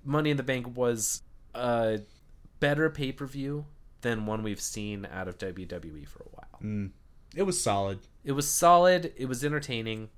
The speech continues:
Speaker 1: Most of the matches were good.
Speaker 2: Mm-hmm.
Speaker 1: We got James Ellsworth.
Speaker 2: Yeah, we did. That wink.
Speaker 1: That wink. That was worth, that, that was worth it. That was worth it all. So, uh, yeah, what, what do you guys think? Should we move into a match?
Speaker 2: Uh,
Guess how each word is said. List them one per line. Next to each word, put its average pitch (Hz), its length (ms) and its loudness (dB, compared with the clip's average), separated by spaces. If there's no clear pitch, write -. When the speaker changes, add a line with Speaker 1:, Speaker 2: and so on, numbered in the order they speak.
Speaker 1:
Most 123 380 0
of 139 60 -4
the 117 60 -4
matches 113 420 -2
were 104 100 -6
good. 92 260 -4
Speaker 2:
Mm-hmm. 90 240 -8
Speaker 1:
We 117 120 -4
got 117 180 0
James 110 260 -6
Ellsworth. 90 420 -8
Speaker 2:
Yeah, 101 280 -2
we 95 140 -4
did. 87 280 -10
That 107 240 -6
wink. 101 420 -10
Speaker 1:
That - 300 -12
wink. - 60 -18
That 151 180 -2
was 117 240 -6
worth, 98 220 -4
that, 123 300 2
that 117 140 2
was 101 160 -6
worth 87 180 -8
it. 78 160 -10
That 113 120 -4
was 107 160 -4
worth 92 160 -8
it - 60 -18
all. - 180 -18
So, 165 320 8
uh, 151 420 12
yeah, 226 220 4
what, 233 260 4
what 262 80 0
do 262 60 -2
you 254 80 -2
guys 254 180 0
think? 185 160 -2
Should 131 140 -2
we 123 80 -2
move 127 200 -2
into 120 140 -2
a 120 60 0
match? 127 380 -8
Speaker 2:
Uh, 180 1200 4